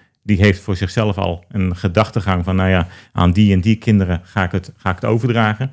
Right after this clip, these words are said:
Maar voor hetzelfde geld zou het best kunnen zijn dat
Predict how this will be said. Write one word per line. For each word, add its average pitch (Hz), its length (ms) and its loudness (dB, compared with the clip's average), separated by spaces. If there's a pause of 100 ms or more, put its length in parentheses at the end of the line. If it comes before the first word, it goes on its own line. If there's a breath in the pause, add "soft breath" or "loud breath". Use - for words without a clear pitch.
(280 soft breath)
Maar 104 180 2
voor 107 120 0
hetzelfde 120 360 -2
geld 85 320 -6 (380)
zou 104 200 -2
het 92 80 -2
best 117 140 2
kunnen 92 200 -2
zijn 90 280 0
dat 92 320 -6